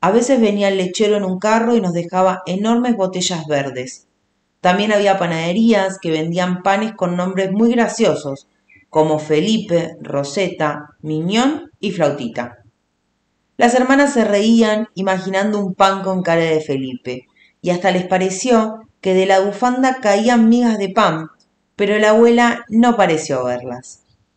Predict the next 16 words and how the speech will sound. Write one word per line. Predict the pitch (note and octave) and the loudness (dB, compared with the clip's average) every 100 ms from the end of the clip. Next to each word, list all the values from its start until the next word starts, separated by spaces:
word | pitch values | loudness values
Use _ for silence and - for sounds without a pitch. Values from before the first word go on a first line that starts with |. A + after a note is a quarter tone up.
| _ _ _ - | _ _ _ -4
Y | E3+ | 0
después, | E3+ E3+ A#3 G#3 - - _ _ _ | 0 0 0 0 -2 -12 _ _ _
Julia, | - G#3+ F3+ D#3 D#3+ - - - | 0 0 2 0 -2 -8 -18 -10
fanática | C#3+ C3+ D#3+ D#3+ D#3 D#3+ | -6 0 0 -2 -2 2
del | D3+ D#3 | 4 2
helado | D#3 E3 E3+ F#3 | 2 2 2 4
de | G#3 | 4
menta, | A3 F#3+ F3 F3+ F3 - _ - | 2 0 -2 -4 -6 -10 _ -4
preguntó | C4+ B3 G3+ F3+ F3+ | 0 0 0 0 0
con | F3+ D#3+ | 0 0
preocupación: | E3+ D#3 D3 D3 - C3+ B2+ B2+ - _ _ _ _ _ _ - | -2 -2 -4 -6 -6 -12 -14 -16 -20 _ _ _ _ _ _ 0
"¿Y | C#4+ | 4
helados? | F#4 G#4+ A#4 G#4+ G#4 G#4 G#4 _ _ _ - | 6 6 6 4 2 -2 -8 _ _ _ -8
¿No | G#4+ C5 | 0 2
había | B4+ C#5+ A3+ | 4 4 4
helados?". | F3+ G#3+ D#4 G3 D3+ - - | 4 4 4 2 0 -6 -18